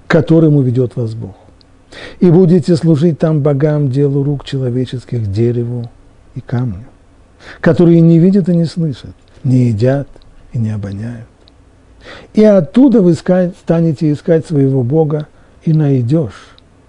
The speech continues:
если будешь искать его всем сердцем твоим и всей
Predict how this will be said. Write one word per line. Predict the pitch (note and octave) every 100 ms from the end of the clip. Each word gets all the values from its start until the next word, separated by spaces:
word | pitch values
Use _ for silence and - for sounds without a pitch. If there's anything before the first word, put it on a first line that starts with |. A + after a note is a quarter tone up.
| _ _
если | C3 - B2
будешь | A#2 A#2 -
искать | A#2 - F3 -
его | D3+ D3
всем | - C3
сердцем | - E3+ E3+ - C#3
твоим | - - C3 - _ _ _ _ _ _ -
и |
всей | G#2+ - B2+ C3